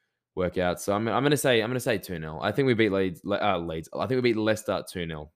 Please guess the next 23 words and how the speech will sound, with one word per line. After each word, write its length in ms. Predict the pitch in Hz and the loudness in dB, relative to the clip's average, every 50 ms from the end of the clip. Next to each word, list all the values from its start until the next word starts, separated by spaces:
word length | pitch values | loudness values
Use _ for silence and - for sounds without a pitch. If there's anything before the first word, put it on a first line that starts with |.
| _ _ - | _ _ -14
um, 300 | 67 82 80 80 78 - | -12 -10 -8 -8 -8 -10
on 120 | - 80 | -10 -12
Friday. 440 | - - 76 69 67 71 71 73 90 90 | -10 -8 -8 -6 -6 -6 -8 -10 -12 -12
So 300 | - - 82 85 82 80 - _ _ _ _ _ - - - _ _ - | -10 -6 -6 -6 -6 -6 -10 _ _ _ _ _ -20 -20 -20 _ _ 0
fingers 240 | 147 139 135 127 - | 0 2 2 2 2
crossed. 500 | - 131 127 127 127 117 - - - - - | 4 6 8 8 6 4 2 -6 -10 -10 -8
In 80 | - 113 | -4 2
terms 200 | - 151 143 131 | 2 2 2 2
of 60 | 117 | 2
the 60 | 113 | 2
lineup, 320 | 104 107 107 107 107 104 | 2 4 4 2 2 0
I'm 60 | 104 107 | -2 -4
gonna 120 | 107 107 | -2 0
go 160 | 98 104 101 | 2 2 2
with 80 | 101 98 | 4 2
the 80 | 101 | 2
exact 240 | 101 98 104 104 101 | 2 2 2 0 0
same 220 | - - 101 98 92 | -2 -2 -2 0 2
goalkeeper, 460 | 104 104 104 - - 113 107 - 110 | 2 2 2 4 2 2 2 2 0
exact 400 | 87 98 95 92 104 95 92 - | -2 -2 0 2 2 2 2 0
same 180 | - 98 92 | -4 -2 -2
back 260 | 90 90 85 - - - | 0 -2 -2 -2 -4 -8
four. 320 | 90 87 87 87 87 - | -6 -4 -2 -2 -4 -4